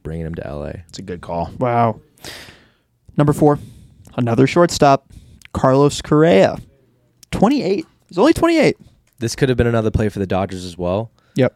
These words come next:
Speaker 1: But I think the Cubs spent more money. It
Speaker 2: Okay.
Speaker 1: goes to the Cubs.
Speaker 2: I think that's a really interesting call, and we know Correa is gonna follow the cash. He did it last
Speaker 1: Always.
Speaker 2: year.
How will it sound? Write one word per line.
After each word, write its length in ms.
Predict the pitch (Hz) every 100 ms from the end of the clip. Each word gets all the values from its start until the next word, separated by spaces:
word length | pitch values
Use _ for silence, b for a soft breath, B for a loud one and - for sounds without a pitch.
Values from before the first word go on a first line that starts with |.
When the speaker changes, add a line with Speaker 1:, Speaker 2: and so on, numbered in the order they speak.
| _ _ -
Speaker 1:
But 120 | 101
I 80 | 95
think 580 | 90 104 95 - - _
the 100 | 87
Cubs 520 | - 85 85 - - _
spent 280 | - - 76
more 120 | -
money. 340 | - 60 - - _ _ -
It 60 |
Speaker 2:
Okay. 120 | - 113
Speaker 1:
goes 80 | 107
to 40 |
the 80 | -
Cubs. 420 | - - - - b b b b b
Speaker 2:
I 100 | -
think 160 | 117
that's 140 | 110 101
a 80 | 104
really 220 | 107 101
interesting 300 | 95 - 98
call, 200 | 95 98
and 80 | 98
we 80 | 107
know 220 | 113 113
Correa 320 | - 117 110
is 80 | 104
gonna 160 | 104
follow 320 | 98 113 95 90
the 80 |
cash. 440 | - 87 73 - -
He 80 | -
did 140 | 98
it 60 | 92
last 220 | 92 90
Speaker 1:
Always. 80 | -
Speaker 2:
year. 180 | 71